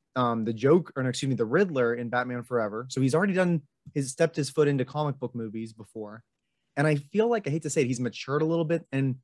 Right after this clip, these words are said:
with the Marvel production side, they're not gonna let him go full Jim Carrey.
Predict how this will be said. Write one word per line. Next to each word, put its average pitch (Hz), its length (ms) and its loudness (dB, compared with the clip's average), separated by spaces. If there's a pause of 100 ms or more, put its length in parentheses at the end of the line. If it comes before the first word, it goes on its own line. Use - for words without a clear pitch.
(320)
with 170 340 2
the 165 80 2
Marvel 143 340 2
production 127 460 -2
side, 143 400 0 (220)
they're 143 120 4
not 147 220 2
gonna 156 160 -2
let 135 160 0
him 131 140 -2
go 123 160 0
full 127 260 -6
Jim 117 220 -6
Carrey. 104 220 -8